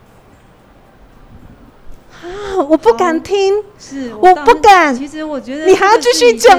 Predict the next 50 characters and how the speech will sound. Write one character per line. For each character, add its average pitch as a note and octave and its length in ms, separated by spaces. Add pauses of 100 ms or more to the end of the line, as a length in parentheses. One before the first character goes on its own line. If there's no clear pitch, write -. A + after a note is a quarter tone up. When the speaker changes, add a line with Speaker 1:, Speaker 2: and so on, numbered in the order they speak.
Speaker 1:
吗？ F#4 120
Speaker 2:
这 G4+ 100
是 - 0
一 G#4+ 60
件 G#4 120 (160)
非 C#4 180
常 A#3 480 (560)
让 D#4+ 200
人 C4 140
家 C#4 140
难 B3 280
过 E4 220
的 A#3+ 80
事 C#4+ 200
情， G3+ 300
可 A#3+ 120
是 E4 280 (300)
他 E4 120
在 E4+ 140
训 D#4+ 200
练 D4 180
什 B3 180
么？ F3+ 160
过 C#4 140
去 D4 120
我 B3 140
们 F#3+ 300 (440)
要 D4+ 140
测 D4+ 240
试 C#4+ 180
我 A#3 140
们 G3 300
的， G3+ 320 (720)
我 G#3+ 100
们 A#3 160
的 C#4 80
孩 A3+ 200
子 A3 120
可 A3+ 240
以， A3+ 80
不 A#3+ 140
可 C#4 180
以 B3 60
捍 B3+ 180
卫 A#3+ 160
自 G#3+ 140
己 G#3 120
的 F#3 120
家 F#3 300
园， F3 200